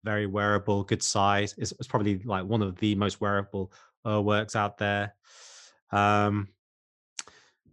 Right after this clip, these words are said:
yeah, Grunfeld a few years ago would have been really invest-, <laughs> like, really worth it, but now the prices are creeping up.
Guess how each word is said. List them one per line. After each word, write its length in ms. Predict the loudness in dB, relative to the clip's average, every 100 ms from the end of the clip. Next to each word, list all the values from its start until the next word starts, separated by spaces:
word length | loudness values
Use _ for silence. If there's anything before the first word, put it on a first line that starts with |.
| _ -2
yeah, 520 | 2 4 4 2 -2 -10 -14 -2
Grunfeld 500 | 4 6 6 4 2
a 40 |
few 180 | 4 4
years 260 | 6 6 4
ago 220 | 2 2
would 120 | 2
have 80 | 2
been 260 | 0 2
really 340 | 4 4 4 2
invest-, 360 | 0 -2 -2 -2
<laughs> 60 | 0
like, 220 | 0 0
really 280 | 2 4 4
worth 320 | 2 2 2
it, 260 | 2 2 0
but 140 | -6 -2
now 180 | 0 0
the 80 |
prices 460 | 0 0 0 -2 -6
are 40 |
creeping 360 | -2 -2 -2 -2
up. 280 | -2 -2